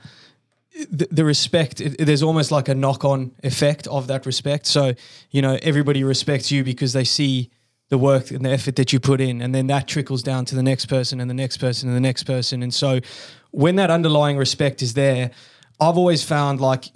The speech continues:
be-, because we're so close, sometimes those lines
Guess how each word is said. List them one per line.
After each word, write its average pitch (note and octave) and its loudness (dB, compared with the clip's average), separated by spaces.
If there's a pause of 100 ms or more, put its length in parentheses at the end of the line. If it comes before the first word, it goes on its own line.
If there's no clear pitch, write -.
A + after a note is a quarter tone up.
(120)
be-, E3 0
because F3+ 2
we're E3+ 4
so D3+ 2
close, C3+ -2 (440)
sometimes F3 2
those C#3 2
lines C3+ 0